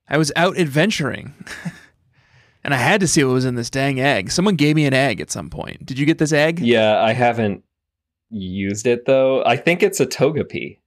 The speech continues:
Speaker 2: or maybe a Wynot.
Speaker 1: Mm, no.
Speaker 2: Wait, what was it?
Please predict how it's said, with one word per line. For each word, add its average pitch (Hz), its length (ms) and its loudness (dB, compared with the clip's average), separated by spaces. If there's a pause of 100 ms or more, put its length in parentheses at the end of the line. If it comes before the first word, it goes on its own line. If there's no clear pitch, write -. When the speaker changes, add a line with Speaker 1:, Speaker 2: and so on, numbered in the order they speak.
(140)
Speaker 2:
or 117 120 0
maybe 120 320 2
a 107 80 2
Wynot. 110 560 0 (380)
Speaker 1:
Mm, 156 1000 -2 (300)
no. 180 640 2 (240)
Speaker 2:
Wait, 123 220 2
what 120 220 2
was 107 220 0
it? 76 240 -6